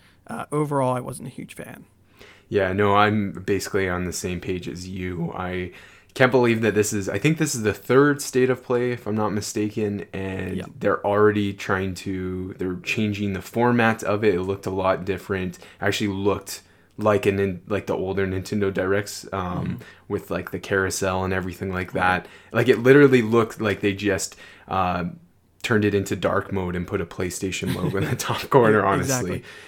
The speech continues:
Speaker 1: Yeah, and I mean, the thing, too, is their first one came out in, what, like, April or May
Speaker 2: Yeah.
Speaker 1: of this year. So,
Speaker 2: Yeah.
Speaker 1: I mean, they've had, you know, only maybe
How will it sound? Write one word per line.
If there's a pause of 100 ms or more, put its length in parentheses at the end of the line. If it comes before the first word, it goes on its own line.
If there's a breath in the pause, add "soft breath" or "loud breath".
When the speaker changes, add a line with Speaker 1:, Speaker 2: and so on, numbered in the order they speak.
Speaker 1:
Yeah,
and
I
mean,
the
thing,
too,
is
their
first
one
came
out
in,
what,
like,
April
or
May
Speaker 2:
Yeah.
Speaker 1:
of
this
year.
So,
Speaker 2:
Yeah.
Speaker 1:
I
mean,
they've
had, (920 soft breath)
you
know,
only
maybe